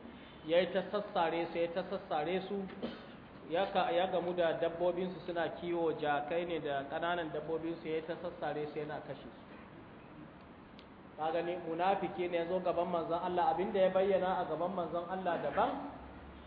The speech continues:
abin da ke zuciyar shi daban, ya je ya aiwatar da aika-aika wanda ta dace da irin abin da ke zuciyar shi na kafurci. Saboda hasada da kiyayya ga musulmi, ya ta sare dabbobinsu da ya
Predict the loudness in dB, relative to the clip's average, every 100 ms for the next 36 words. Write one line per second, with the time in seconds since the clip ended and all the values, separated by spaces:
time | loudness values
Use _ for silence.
0 | -4 0 2 2 2 2 0 -2 -2 -2
1 | 0 0 -2 -2 2 4 2 -2 -8 -10
2 | -14 -14 -14 -8 -4 0 2 4 4 4
3 | 6 8 6 4 2 2 2 2 0 2
4 | 2 4 6 4 4 6 4 4 -6 -12
5 | -14 -16 -16 -16 -16 -16 -16 -16 -16 -16
6 | -16 -2 0 2 2 2 8 10 10 8
7 | 4 4 2 4 4 2 0 0 2 0
8 | -2 -2 -2 -4 -2 -2 -2 -4 -2 0
9 | 0 0 -6 -10 -14 -16 -18 -18 -18 -18
10 | -18 -18 -16 -16 -16 -18 -6 0 2 4
11 | 4 6 6 6 4 4 4 2 0 0
12 | 2 2 2 -2 -4 -6 0 2 2 0
13 | 0 0 0 -2 -2 -2 -2 -2 -4 -4
14 | -2